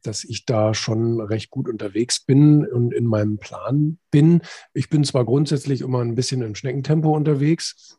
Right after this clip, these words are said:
aber, ähm, das ist Teil halt meiner Persönlichkeit und ist auch vollkommen in Ordnung. Ich fühle mich dabei auch sehr wohl. Und, ähm, ähm, ja, nee, also ich glaub, das, ich glaub, das ist schon ganz in Ordnung so.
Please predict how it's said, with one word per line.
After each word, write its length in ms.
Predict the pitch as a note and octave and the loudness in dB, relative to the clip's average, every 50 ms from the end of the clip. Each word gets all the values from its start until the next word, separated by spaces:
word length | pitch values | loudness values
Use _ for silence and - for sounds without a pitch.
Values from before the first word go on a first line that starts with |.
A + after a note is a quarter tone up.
| _ - | _ -6
aber, 380 | A#2+ A#2 B2 A#2+ A#2+ A2+ A2 G#2+ - - | -2 0 2 2 2 0 -4 -10 -10 -6
ähm, 360 | B2 A#2 A2+ A2+ A#2 A2+ A2 | -6 -4 -2 -2 -4 -4 -4
das 200 | - A2 - - | -4 -6 -6 -6
ist 280 | - G#2+ - - - | -8 -8 -8 -10 -8
Teil 320 | - B2 A2+ A2+ A#2 A2+ A2 | -6 -4 -2 -2 -2 -2 0
halt 160 | A#2 A#2 A2+ | -2 -2 -2
meiner 240 | A2+ G#2+ A2 A2 G#2 | -2 -2 -2 -2 0
Persönlichkeit 680 | - A#2 G#2 A2 A#2 A#2+ A#2+ - - B2 A#2+ A#2+ B2+ | -2 -2 0 0 0 -2 -2 -2 -2 0 0 0 0
und 140 | B2 A2+ A2 | -2 -4 -6
ist 100 | G#2 - | -6 -8
auch 140 | A2 G2+ - | -8 -6 -6
vollkommen 300 | A#2+ A#2 - A2 G#2+ G#2 | -8 -6 -6 -6 -8 -8
in 60 | - | -6
Ordnung. 360 | - A#2+ C3 D#3+ E3 D#3 - - - - - - _ | -6 -2 0 0 -2 -2 -4 -8 -12 -12 -12 -14 _
Ich 80 | - | -4
fühle 140 | - C#3 B2 | 0 2 2
mich 140 | B2 A2+ - | 2 2 2
dabei 280 | A#2 A2 A2 G#2+ G#2 | 2 2 2 2 2
auch 160 | - G2 G#2 G2+ | 0 -2 -4 -4
sehr 240 | - - G2+ F#2+ | -4 -4 -4 -2
wohl. 380 | F#2+ G2+ G#2 A2 B2 C#3+ D#3 D#3 D#3+ - - - - - - - - _ _ | -2 -2 0 2 2 2 2 0 -4 -10 -16 -16 -14 -14 -16 -18 -20 _ _
Und, 500 | - - A2+ A2 A2 A2 A2 G#2+ - - | -6 -2 0 0 0 0 -2 -4 -6 -6
ähm, 600 | A2 G#2 G2+ G#2 G#2 G#2 G2+ G2+ G#2 G#2+ - - - _ _ _ _ _ _ _ _ _ _ _ _ _ - - - - - - - _ _ _ _ _ _ - | -4 -4 -2 -2 -2 -2 -2 -4 -4 -6 -10 -12 -18 _ _ _ _ _ _ _ _ _ _ _ _ _ -20 -20 -18 -20 -20 -20 -20 _ _ _ _ _ _ -4
ähm, 920 | B2 A2 A2 A2 G#2+ G#2+ G#2 G2 G2+ G#2+ G2+ G2+ G#2 G2+ G2+ G#2 - - - - - - - - - - - _ _ _ _ _ _ _ _ _ _ | -4 -2 -2 -2 -2 -4 -4 -4 -4 -4 -4 -4 -4 -4 -2 -4 -2 -2 -4 -4 -4 -6 -4 -6 -6 -8 -12 _ _ _ _ _ _ _ _ _ _
ja, 260 | F2+ F2 E2+ F2+ G2 - - - D#2 F#2 - F#2+ - | -4 -4 -2 -2 -2 0 0 0 0 0 -2 -4 -6
nee, 200 | G2+ G2 F#2+ G#2 | -6 -4 -4 -4
also 340 | - - - G2+ G#2+ G2+ G#2 | -2 -2 -2 -2 -2 -2 -2
ich 160 | G#2+ - - | -4 -6 -2
glaub, 240 | - A2+ G#2+ - - | -2 -2 -2 0 -2
das, 260 | A#2 G2+ - - - | -4 -2 -2 -4 -4
ich 120 | F#2 - | -6 -8
glaub, 180 | - A2 - - | -8 -10 -10 -8
das 180 | - G#2 - | -10 -12 -10
ist 60 | - - | -12 -12
schon 140 | - A2 | -10 -10
ganz 120 | G2+ G#2 - | -12 -12 -12
in 80 | G#2 | -12
Ordnung 300 | - G#2 G#2+ G#2+ G2+ F#2 | -10 -10 -10 -12 -12 -16
so. 80 | - | -18